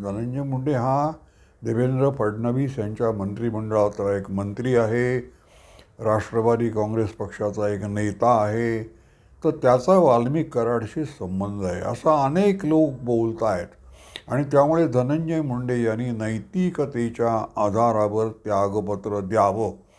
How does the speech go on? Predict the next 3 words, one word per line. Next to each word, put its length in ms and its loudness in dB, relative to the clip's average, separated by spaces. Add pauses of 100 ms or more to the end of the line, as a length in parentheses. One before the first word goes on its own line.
(1400)
अशी 220 -4
मागणी 580 2
वाढते. 600 0